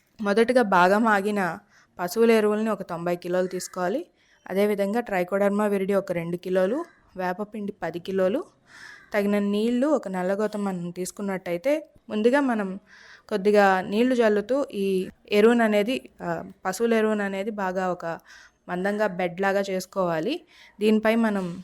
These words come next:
ఆ, ఇవన్నీ కలుపుకొని, ఈ విరిడి అవన్నీ కలుపుకొని, వేపపిండి ఇన్ని కలుపుకొని ఒక బెడ్ లాగా పరుచుకొని, గోను సంచులతో గనక కప్పుంచి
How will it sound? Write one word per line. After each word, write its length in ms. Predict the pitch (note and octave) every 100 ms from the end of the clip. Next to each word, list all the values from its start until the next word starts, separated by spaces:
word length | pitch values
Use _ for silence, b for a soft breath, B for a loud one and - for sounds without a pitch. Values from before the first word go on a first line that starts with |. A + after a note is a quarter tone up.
| - F3+
ఆ, 140 | E3+
ఇవన్నీ 400 | F#3 F#3+ F#3+ G#3
కలుపుకొని, 600 | G3+ F#3 - G3+ G3+ B3
ఈ 220 | G3+ F3+
విరిడి 440 | F3 F#3 F#3 F#3+ F#3
అవన్నీ 300 | F3+ F3+ F3
కలుపుకొని, 460 | F3+ F3 - G3
వేపపిండి 680 | G#3 F#3+ F#3 F#3 F3+ F3 F3+ B B B B
ఇన్ని 140 | G#3 G#3+
కలుపుకొని 460 | G#3+ G3 - A3
ఒక 160 | B3+ F#3+
బెడ్ 280 | E3+ F3 F3+
లాగా 200 | G3 G3+
పరుచుకొని, 500 | G3 F3+ - F#3 B3+ A#3
గోను 140 | G#3 G#3+
సంచులతో 500 | A3+ G#3 A3 G3+ G3
గనక 280 | F#3+ F#3
కప్పుంచి 720 | F#3+ F3+ E3+ - G3 F#3+ D4+